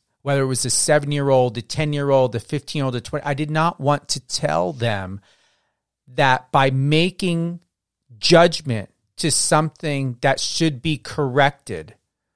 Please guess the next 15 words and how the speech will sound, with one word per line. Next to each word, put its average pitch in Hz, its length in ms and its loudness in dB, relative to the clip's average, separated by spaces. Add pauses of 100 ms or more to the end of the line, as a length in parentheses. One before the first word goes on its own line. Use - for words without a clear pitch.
(340)
by 143 220 4
what 139 360 2
I 156 220 6
believe 135 480 0
my 123 180 0
standards 120 640 -4
are 107 180 -2
now, 101 560 -6
or 143 140 2
what 131 220 2
I 143 160 4
think 156 460 -4
and 135 140 -2
believe 127 460 0
the 120 240 -6